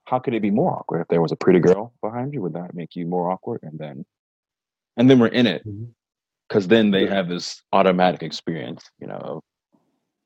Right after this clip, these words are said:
Speaker 1: increased tension, which we talk about in partnership to, you know, less tension. And so we're, we go right, right, you know, right from there. But, but I think that you're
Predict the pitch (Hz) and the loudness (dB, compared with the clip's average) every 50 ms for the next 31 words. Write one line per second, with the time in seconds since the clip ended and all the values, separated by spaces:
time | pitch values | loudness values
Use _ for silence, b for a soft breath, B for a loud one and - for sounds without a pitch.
0 | _ _ - 87 90 87 - - 107 92 87 90 - - _ _ _ _ _ - | _ _ -8 -6 -6 -6 -4 -2 -2 -2 -2 -4 -8 -16 _ _ _ _ _ -20
1 | - _ - - - - - _ _ _ _ _ _ _ _ _ _ _ _ _ | -20 _ -20 -20 -20 -20 -20 _ _ _ _ _ _ _ _ _ _ _ _ _
2 | _ _ _ - 85 - - - 90 85 - 78 76 82 80 80 80 - - _ | _ _ _ -18 -16 -14 -8 -2 -2 -2 -2 -2 -4 -4 -2 -2 -4 -6 -8 _
3 | _ _ _ _ _ _ - 101 98 92 - - 117 95 95 92 90 - - 95 | _ _ _ _ _ _ -6 -4 -4 -2 2 4 2 4 2 0 -4 -4 -4 -4
4 | 90 - - _ - - - 92 85 82 - 95 101 78 76 73 - - - _ | -4 -4 -6 _ -10 -2 0 0 0 0 0 0 -2 -2 -2 -4 -8 -10 -14 _
5 | _ - - - _ - 87 87 90 95 - - _ - - _ _ _ _ _ | _ -20 -20 -10 _ 0 2 4 4 2 0 -4 _ -20 -20 _ _ _ _ _
6 | _ 78 73 _ - 78 73 73 80 80 76 64 - _ _ _ _ _ _ _ | _ -20 -20 _ -16 -14 -14 -12 -12 -14 -14 -14 -16 _ _ _ _ _ _ _
7 | _ - 85 - - 78 76 76 73 67 64 64 - - 76 78 78 - _ _ | _ -10 -10 -8 -6 -6 -6 -6 -6 -6 -8 -8 -10 -10 -10 -10 -10 -12 _ _
8 | - - 82 - - - - 71 - - - 76 - - - - _ - 71 - | -8 -8 -8 -8 -8 -10 -10 -10 -12 -14 -20 -20 -20 -18 -20 -20 _ -16 -18 -18
9 | _ _ _ _ _ _ _ _ _ _ _ _ _ _ _ _ _ _ _ _ | _ _ _ _ _ _ _ _ _ _ _ _ _ _ _ _ _ _ _ _
10 | _ _ _ _ - 101 98 92 92 104 92 - 95 92 - - - 95 95 95 | _ _ _ _ 4 6 6 6 4 2 0 0 -2 -2 -2 -2 -4 -4 -2 0
11 | 90 87 85 82 73 - | 0 0 -2 -2 -4 -6